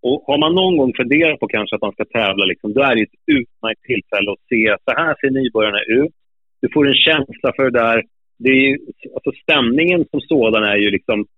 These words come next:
det måste man väl ändå, tycker jag, ge träningscommunityt, att alla är liksom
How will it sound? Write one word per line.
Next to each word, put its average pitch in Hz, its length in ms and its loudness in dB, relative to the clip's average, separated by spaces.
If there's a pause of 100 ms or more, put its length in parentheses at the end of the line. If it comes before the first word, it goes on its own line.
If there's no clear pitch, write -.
(280)
det 143 80 0
måste 170 220 0
man 170 60 2
väl 160 160 2
ändå, 107 180 0
tycker - 240 -6
jag, 110 120 0
ge 104 260 2
träningscommunityt, 117 1080 0
att 104 220 -2
alla 107 440 0
är 101 280 4 (1120)
liksom 117 300 0